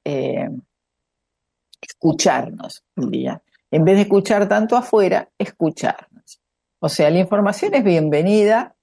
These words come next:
cuando yo, a mí me puede servir realmente. Pero después está en mí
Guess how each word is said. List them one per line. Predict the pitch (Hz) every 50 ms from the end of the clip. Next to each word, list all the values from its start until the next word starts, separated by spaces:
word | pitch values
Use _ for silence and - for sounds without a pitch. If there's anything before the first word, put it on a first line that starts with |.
| _ _ _ _ _ _ _ _ _ _ _ _ _ _ _ _ _ _ _ _ _ _
cuando | _ 160 147 147 139 139 135
yo, | 139 - 175 170 165 -
a | 131 131
mí | 135 156 175
me | 175 156
puede | - 160 151 151
servir | 147 - 131 123 147 160 190 180 160 139 113
realmente. | 120 127 127 120 117 127 127 117 107 104 101 - - - - - _ _ _ _ _ -
Pero | 165 151 156 147
después | 156 156 - _ 233 254 254 233
está | 196 - - - 190 185 180 170
en | 165 160 160 175 208
mí | 233 269 277 311 392